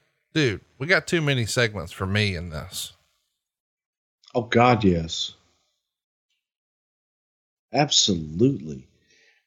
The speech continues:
Speaker 2: But then again, you can never have too much of me.
Speaker 1: Oh, my God. Listen to you.
Speaker 2: What? What?
Speaker 1: Well, I just know that, you know, sometimes it's easier to see the forest for the trees, but y-, you guys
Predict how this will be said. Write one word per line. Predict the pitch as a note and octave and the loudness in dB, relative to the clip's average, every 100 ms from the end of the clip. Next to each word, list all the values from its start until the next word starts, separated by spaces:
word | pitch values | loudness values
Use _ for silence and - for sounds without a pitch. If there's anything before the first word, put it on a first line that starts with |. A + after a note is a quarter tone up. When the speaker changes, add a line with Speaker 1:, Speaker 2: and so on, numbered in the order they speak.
| - | -6
Speaker 2:
But | B2 | -2
then | D3 C#3+ | 0 0
again, | D3 D#3+ D#3 C3 D3+ E3 _ _ _ _ _ _ | 0 2 2 2 0 -6 _ _ _ _ _ _
you | G#2+ G#2 | -6 0
can | C3 | 2
never | D3+ E3+ | 2 2
have | A#2 F2+ | 2 0
too | - F2+ | 0 -2
much | D#2 - | -2 -6
of | - | -16
me. | G1+ _ _ _ _ _ _ | -20 _ _ _ _ _ _
Speaker 1:
Oh, | C3 A2 | -4 -2
my | G#2+ | -2
God. | G2+ G2+ G#2 G#2 | -2 2 4 4
Listen | B2 B2+ - B1+ | 4 2 0 -6
to | E2+ | -8
you. | F#2+ | 2
Speaker 2:
What? | C#3 - _ _ _ _ _ | 2 2 _ _ _ _ _
What? | C#3+ A2 - - - - - - | 2 2 2 -12 -20 -20 -18 0
Speaker 1:
Well, | A#3 G3+ | 2 4
I | |
just | G#3+ B3 - | 0 -2 -2
know | F#3 E3 | 2 2
that, | D3 C3 - | 4 0 -2
you | B2 D3+ | -4 -2
know, | G#2 | -2
sometimes | - D#3 D3+ B2+ A#2+ A#2+ - | 0 -2 2 2 2 -4 -6
it's | B2 A#2 B2+ | -6 -2 0
easier | B2 A#2 A#2 | 0 0 0
to | G#2 | 0
see | G2+ A#2+ | -2 -4
the | G#2 | -4
forest | - A2 G#2 - | -2 0 0 0
for | G#2 | -6
the | F#2 | -6
trees, | - A#2+ G2+ F#2+ A2+ | 0 2 2 -2 -2
but | - G#2+ - _ _ _ _ _ _ _ | 0 0 -2 _ _ _ _ _ _ _
y-, | F#2 | -12
you | F#2+ D3+ - C#3+ D3 | -8 -8 -8 -6 -2
guys | C3+ B2 B2 - | 2 2 0 -6